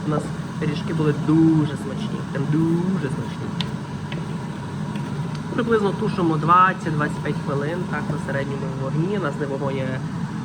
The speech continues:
електрика, ну, подивитися вже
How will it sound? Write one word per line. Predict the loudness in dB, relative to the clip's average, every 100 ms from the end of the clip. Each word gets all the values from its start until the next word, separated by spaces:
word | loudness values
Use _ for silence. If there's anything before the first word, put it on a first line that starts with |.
| -4 -4 -2 -2
електрика, | 0 0 -2 -4 -2
ну, | -2 -2 -2 -4 -2 -2 -2 -4 -6 -4 -4 -4 -2
подивитися | 0 0 0 -2
вже | -2